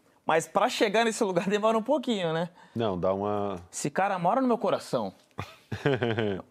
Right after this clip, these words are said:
Speaker 1: E aí, o "eu te amo" primeiro vem com uma distância, né? Eu amo esse cara, né? Não é "eu te amo", eu amo
Speaker 2: Hum.
Speaker 1: esse cara. Até sai o "eu te amo",
Speaker 2: Até,
Speaker 1: né?
Speaker 2: se
Speaker 1: Mas
Speaker 2: você,
Speaker 1: também tem uma
Speaker 2: você vai fazendo tabela.
Speaker 1: É,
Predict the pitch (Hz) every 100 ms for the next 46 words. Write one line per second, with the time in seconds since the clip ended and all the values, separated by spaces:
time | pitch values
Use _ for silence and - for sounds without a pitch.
0 | _ _ _ 151 175 254 165 - 196 220
1 | 240 - 226 254 247 233 214 247 233 247
2 | 269 226 262 269 254 - 240 220 - 185
3 | 196 - - 131 180 294 247 320 - 190
4 | 180 160 127 104 - 101 123 127 170 -
5 | 160 190 - - 156 147 - 143 120 110
6 | - 147 196 262 - 107 269 - 214 -
7 | 151 117 85 - _ _ _ 120 - 196
8 | 240 - - 208 214 220 214 214 226 160
9 | 135 143 135 156 143 - 139 240 269 285
10 | 262 247 226 127 135 143 139 147 123 127
11 | 185 196 190